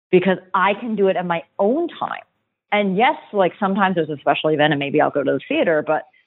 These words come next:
those times are also changing. I mean, there is some argument to say about, like, "Oh, but that's just consumer," but aren't we all consumers? Like, I think there's such a disconnect between how we consume business content versus how we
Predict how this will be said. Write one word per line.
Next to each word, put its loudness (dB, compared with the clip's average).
those 6
times -6
are -2
also -2
changing. -4
I 0
mean, -2
there -2
is 2
some -6
argument 0
to -4
say 2
about, 0
like, -2
"Oh, 2
but -4
that's 0
just -4
consumer," 0
but -2
aren't 0
we 0
all 0
consumers? -2
Like, 2
I 4
think 0
there's 0
such 0
a 0
disconnect 0
between 0
how 0
we 2
consume 0
business -2
content 0
versus 0
how 0
we 0